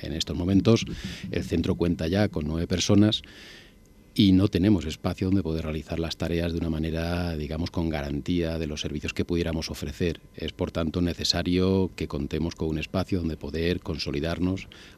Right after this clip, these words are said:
adecuadamente. Y para esto lo que hemos de conseguir es l-, la edificación de un edificio o la utilización de un edificio que ya, eh, esté hecho y esté construido para poder utilizarlo, ¿no?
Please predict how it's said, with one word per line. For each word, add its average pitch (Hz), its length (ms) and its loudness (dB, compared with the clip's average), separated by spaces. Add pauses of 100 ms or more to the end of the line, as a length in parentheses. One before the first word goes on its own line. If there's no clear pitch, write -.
adecuadamente. 76 760 -2 (720)
Y 104 120 -2
para 87 240 0
esto 107 520 4
lo 90 260 -2
que 82 200 -2
hemos 85 200 0
de 92 80 -2
conseguir 98 840 6
es 92 580 2
l-, 73 580 -6 (180)
la 85 140 -2
edificación 98 600 -2
de 98 60 4
un 95 80 2
edificio 107 640 2
o 95 100 -2
la 80 120 -2
utilización 82 480 -4
de 87 60 0
un 90 40 2
edificio 90 400 -2
que - 120 -4
ya, 85 280 -4 (380)
eh, 69 440 -8
esté - 280 0
hecho 90 240 -2
y 87 40 0
esté 82 160 -4
construido 87 520 -2
para 80 180 -4
poder 80 200 -4
utilizarlo, 76 560 -4
¿no? - 80 -8